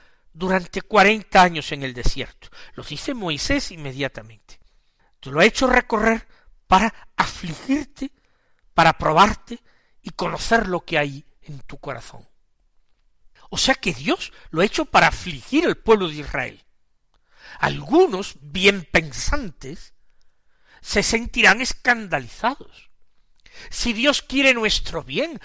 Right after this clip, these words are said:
si Dios quiere nuestra felicidad, ¿cómo va a haber hecho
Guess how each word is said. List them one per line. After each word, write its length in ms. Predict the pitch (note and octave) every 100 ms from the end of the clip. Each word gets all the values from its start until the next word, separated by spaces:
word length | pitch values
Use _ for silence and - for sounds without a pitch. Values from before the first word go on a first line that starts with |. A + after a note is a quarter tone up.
| - -
si 220 | - C#4
Dios 300 | C4 C#4 -
quiere 360 | - C4+ C4
nuestra 520 | B3 A#3+ - - G#3+ G3
felicidad, 1000 | - - F#3 E3+ - - C3 G#3 D4+ - _ _ _ - - - _
¿cómo 480 | - D#4+ G4+ E4 F3
va 300 | D#3 D#3+ D#3+
a 40 | C#3+
haber 520 | B2 D#3+ E3+ - _
hecho 480 | - E3+ - F#3+